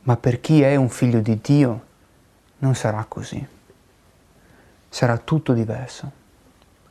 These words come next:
Leggiamo questo, leggiamo di questo nella seconda parte del versetto sedici.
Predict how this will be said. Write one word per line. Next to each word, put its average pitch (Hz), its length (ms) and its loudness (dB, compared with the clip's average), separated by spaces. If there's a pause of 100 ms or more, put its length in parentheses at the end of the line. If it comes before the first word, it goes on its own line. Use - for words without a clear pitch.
(1040)
Leggiamo 135 360 2
questo, 127 600 0
leggiamo 131 420 2
di 117 120 4
questo 127 300 0
nella 117 220 2
seconda 131 440 0
parte 113 340 -2
del 110 140 2
versetto 107 480 -2
sedici. 117 600 -4